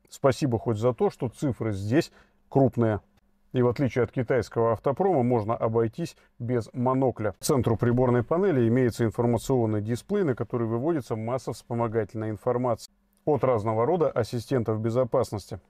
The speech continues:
Исходя из того, что автомобиль этот современный, аналоговых кнопок здесь уже не так много.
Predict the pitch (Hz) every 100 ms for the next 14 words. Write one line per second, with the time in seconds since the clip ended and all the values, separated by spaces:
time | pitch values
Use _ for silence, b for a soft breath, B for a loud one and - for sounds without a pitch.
0 | _ _ _ - 117 151 151 143 117 139
1 | 143 127 - 117 - 127 131 123 107 117
2 | 104 135 131 147 190 208 131 120 123 120
3 | 110 107 113 - 147 175 165 110 98 107
4 | 156 - 107 123 147 110 117 104 117 123
5 | 131 113